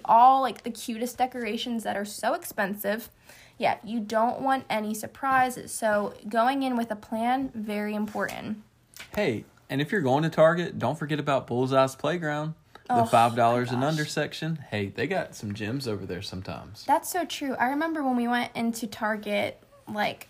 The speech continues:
Speaker 1: a little while ago, one of the Target employees came up to me and she was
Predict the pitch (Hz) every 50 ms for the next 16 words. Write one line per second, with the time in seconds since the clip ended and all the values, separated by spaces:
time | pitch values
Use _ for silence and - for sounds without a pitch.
0 | - - - - - 220 254 285 320 269 226 - - 240 247 233 226 220 226 240
1 | 247 233 214 214 220 220 226 247 254 254 240 - - - 220 226 214 - - 226
2 | 226 - 240 220 214 214 220 220 - - 240 220 220 214 214 - - 233 220 214
3 | 214 208 208 208 - - 226 220 214